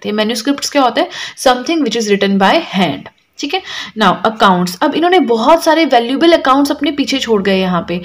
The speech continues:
जिनसे हमें इन्फॉर्मेशन मिलती है on religious, social and economic condition of Gupta Empire। जो गुप्त एम्पायर थे, अ, जितने भी शासक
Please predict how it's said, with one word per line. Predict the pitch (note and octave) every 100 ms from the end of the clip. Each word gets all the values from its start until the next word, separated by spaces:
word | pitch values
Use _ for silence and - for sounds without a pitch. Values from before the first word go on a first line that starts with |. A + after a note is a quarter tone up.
| - - A3
जिनसे | B3+ D4
हमें | D#4 D4
इन्फॉर्मेशन | C#4 C#4 B3 C4 D#4 D4+
मिलती | B3 A3 A3+
है | C4 B3+
on | A#3+
religious, | G3+ F#3+ B3 C#4+ E4+ F4+ - A#3
social | A3 A#3+ C4 -
and | G3+ G#3
economic | A3 D4 D#4+ D#4+ D#4+
condition | G#3 F#3+ G#3 F#3+
of |
Gupta | G#3+ G3 F#3+ -
Empire। | A3 G#3+ F3+ - - - -
जो | A3 B3
गुप्त | C#4 C#4+
एम्पायर | C#4 C#4 B3+ B3 B3
थे, | B3+ C4 _ _ - -
अ, | G#3+
जितने | G#3 A3+ C4
भी | C#4
शासक | C#4+ G#3+ A3+